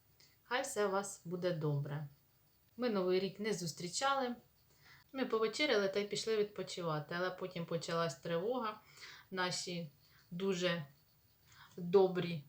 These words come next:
сусіди нас привітали, як завжди. А зараз у нас,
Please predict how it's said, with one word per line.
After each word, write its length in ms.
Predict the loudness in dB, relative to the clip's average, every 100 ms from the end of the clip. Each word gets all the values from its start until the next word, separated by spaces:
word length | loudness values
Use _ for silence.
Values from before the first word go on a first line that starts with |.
| -14
сусіди 640 | -10 -6 -6 -4 -4 -4
нас 240 | -4 -4 -4
привітали, 800 | -2 0 -2 0 2 4 4 2
як 180 | 0 0
завжди. 600 | 2 2 2 -4 -8 -10 _ _ _ _ _ -20 -20 _ -14 -14 -8
А 120 | -4
зараз 380 | 0 2 0 -2
у 20 | -4
нас, 320 | -4 -6